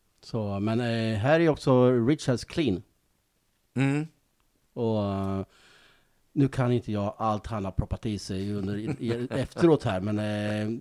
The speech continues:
Speaker 1: vad jag har förstått egentligen så har han inte hamnat i någon större svacka sedan dess.
Speaker 2: Nej, nej,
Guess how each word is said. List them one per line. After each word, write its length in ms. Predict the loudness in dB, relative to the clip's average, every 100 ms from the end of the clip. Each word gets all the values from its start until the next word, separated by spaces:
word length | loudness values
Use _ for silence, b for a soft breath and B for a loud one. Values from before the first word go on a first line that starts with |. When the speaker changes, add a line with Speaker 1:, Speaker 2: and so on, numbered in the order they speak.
| -8
Speaker 1:
vad 240 | -2 2
jag 60 | 2
har 120 | 2
förstått 520 | 0 0 4 2 2 0
egentligen 380 | 0 0 -4
så 100 | -2
har 120 | 0 0
han 80 | -2
inte 280 | -4 -4 0
hamnat 400 | 0 2 0 -4
i 20 |
någon 140 | -6
större 600 | 0 2 2 2 0 0 -4 _ _ _ -18
svacka 600 | -4 -4 -4 -8 -8 -6
sedan 240 | -6 -4
dess. 320 | -4 -6 -20 _ _
Speaker 2:
Nej, 240 | 2 4 6
nej, 200 | 2